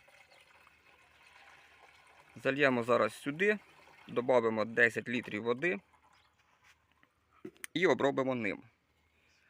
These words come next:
Ось, до речі, такий осад. Ось. Не знаю, похоже мені начебто зерно якесь, щось таке. Сюди ж додаємо воду, десять літрів,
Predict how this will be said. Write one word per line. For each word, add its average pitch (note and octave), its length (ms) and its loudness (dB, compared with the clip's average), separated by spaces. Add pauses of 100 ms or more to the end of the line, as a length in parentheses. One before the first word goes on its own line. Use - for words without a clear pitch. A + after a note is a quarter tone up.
(440)
Ось, A2 180 -12
до G#2+ 140 -4
речі, G#2 240 -2
такий - 380 -8
осад. B2 380 -6 (520)
Ось. - 320 -18 (3250)
Не A#2 120 -14
знаю, G#2 260 -6
похоже A#2+ 420 -6
мені A#2 180 -8
начебто A2+ 420 -8
зерно B2 340 -6
якесь, G2+ 400 -10 (120)
щось - 300 -20
таке. - 320 -14 (1300)
Сюди D#3 220 -4
ж C#3 60 0
додаємо A#2 720 2 (160)
воду, D#3+ 400 -6 (720)
десять C3+ 380 -8
літрів, B2 380 -10